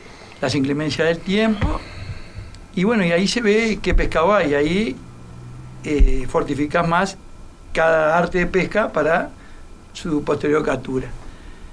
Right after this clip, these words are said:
Pero como volvemos a decir, a veces hay, a veces no hay. Por más que vayas lejos y que pasen un montón de cosas, no por ir mucho vas a sacar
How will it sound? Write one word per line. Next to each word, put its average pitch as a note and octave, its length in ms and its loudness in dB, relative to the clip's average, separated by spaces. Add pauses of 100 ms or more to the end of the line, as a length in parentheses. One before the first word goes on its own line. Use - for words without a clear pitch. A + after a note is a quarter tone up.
(380)
Pero F#3 240 2
como F#3+ 420 0
volvemos D#3+ 420 2
a C#3 60 2
decir, C3 360 0 (100)
a D3 120 0
veces E3+ 340 0
hay, G#3 160 2
a E3+ 60 4
veces C#3+ 240 0
no B2+ 120 -2
hay. C3+ 220 -2 (300)
Por C#3+ 120 0
más E3+ 140 0
que E3 100 -2
vayas C#3 300 2
lejos D#3+ 640 2 (580)
y C3 100 -2
que B2+ 100 -4
pasen D#3 260 -2
un D3 80 0
montón C#3+ 360 -2
de C#3 120 -2
cosas, E3+ 460 0 (1160)
no E3 420 2
por D#3 180 2
ir D#3+ 140 0
mucho F3 520 2
vas C#3+ 160 2
a - 20 -2
sacar C3+ 440 -2